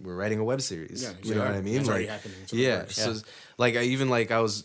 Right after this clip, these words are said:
Speaker 1: s-, filling out this application, and, like, I had to make, like, a short list of goals, and one of those short lists, one of those goals was, like, I wanna write, like, a short story collection. I actually did that in the time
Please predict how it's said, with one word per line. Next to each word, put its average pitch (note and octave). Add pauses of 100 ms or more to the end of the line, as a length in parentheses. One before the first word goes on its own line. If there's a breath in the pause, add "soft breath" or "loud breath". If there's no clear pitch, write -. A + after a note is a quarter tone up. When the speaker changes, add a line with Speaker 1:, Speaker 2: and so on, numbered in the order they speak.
(160)
Speaker 1:
s-, -
filling A#2
out A#2
this G#2+
application, G#2+
and, F2+
like, F2
I F2+
had F#2+
to F#2
make, F2+
like, F2+
a F2
short F#2+
list F#2
of E2+
goals, F2+
and F2
one F2+
of F2+
those F2
short E2
lists, F2
one G2
of F#2+
those F2
goals F#2
was, F2+
like, F2 (360 loud breath)
I F2+
wanna F2+
write, F2
like, F2+
a F2
short F#2
story F#2
collection. E2+
I E2+
actually A2+
did G2
that F2+
in G#2+
the G2
time G2